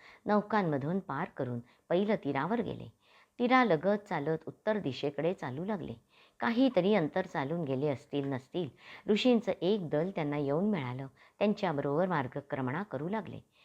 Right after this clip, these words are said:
व्यासांच्या भेटीनं अत्यंत हर्षित झाले होते. त्यांच्या समवेत चालताना आपोआपच विविध विषयांवर चर्चाही करता येणार होत्या.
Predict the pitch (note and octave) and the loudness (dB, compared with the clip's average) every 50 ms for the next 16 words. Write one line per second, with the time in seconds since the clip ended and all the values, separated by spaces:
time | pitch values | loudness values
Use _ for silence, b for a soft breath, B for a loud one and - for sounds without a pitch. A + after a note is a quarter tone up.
0 | b b b b - G3+ G3+ G3+ G3 - F3 E3+ D#3+ - D#3+ C#3 B2+ C#3 D3 B2 | b b b b 0 0 0 0 0 0 -2 -2 -2 -2 -4 -4 -4 -4 -6 -6
1 | - - F#3 F#3+ D#3 B2+ B2+ B B B B B F#3 - - - F#3+ F3+ D#3+ - | -6 -6 -4 -4 -4 -4 -6 B B B B B -8 -8 -6 -6 -4 -4 -4 -6
2 | - C#3 - D3+ C#3 C3+ - - - F#3+ G#3+ A#3 A3+ E3+ D#3+ C3+ C3+ D3 C#3+ C3 | -6 -6 -2 -2 -2 -2 -4 -6 -6 -6 -4 -4 -4 -4 -4 -6 -6 -6 -6 -6
3 | - D3 D#3+ D#3+ B B B B B B - F#3+ G3 F#3+ - A3+ A3 G#3 - D#3+ | -6 -6 -8 -8 B B B B B B -2 -2 -2 0 0 -2 -2 -2 -2 -2
4 | D3+ D3 C#3+ C#3 E3 F#3 F#3 - - D#3+ C3 B2+ B2+ - D3+ D#3+ D3+ B2+ A#2+ B2 | -2 -2 -2 -2 -2 -4 -4 -6 -8 -8 -8 -8 -6 -6 -6 -6 -4 -6 -6 -8
5 | B B B B B - F3 - - G#3+ G#3 F#3 D#3 - - C#3 C#3 - _ b | B B B B B -4 -6 -2 2 4 4 4 2 0 -4 -6 -8 -8 _ b
6 | b b b - E3 F3+ F#3 A3+ G3 F#3 E3 C#3+ D3 C3+ - - D3 D3+ D3+ D#3+ | b b b -2 0 2 4 4 4 4 2 2 0 -2 -2 -6 -6 -4 -4 -4
7 | F#3 G3 G3+ - B2+ - b b b b b - F3 D3+ C3 - - - F3+ E3+ | -2 -2 -2 -4 -4 -6 b b b b b -2 0 0 0 -2 -4 -4 -4 -2
8 | D#3+ G3+ A#3+ A#3 - B3+ A#3 - - F3+ E3+ C3+ B2+ C3 C3 C3 C3+ B2+ - C3 | 0 -2 -4 -2 -2 -2 -4 -2 -4 -4 -4 -2 -2 -4 -4 -4 -6 -8 -8 -10
9 | C3 | -12